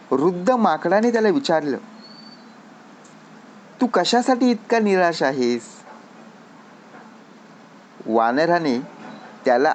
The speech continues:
आपली कहाणी सांगितली. वृद्ध माकडाने त्याला समजावले, "शौर्य म्हणजे फक्त हल्ला करणं नाही.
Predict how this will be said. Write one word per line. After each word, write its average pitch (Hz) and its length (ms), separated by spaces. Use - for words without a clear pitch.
आपली 131 280
कहाणी 120 440
सांगितली. 110 480
वृद्ध 139 320
माकडाने 160 680
त्याला 147 200
समजावले, 127 600
"शौर्य 233 580
म्हणजे 170 480
फक्त - 380
हल्ला 147 640
करणं 120 540
नाही. 98 460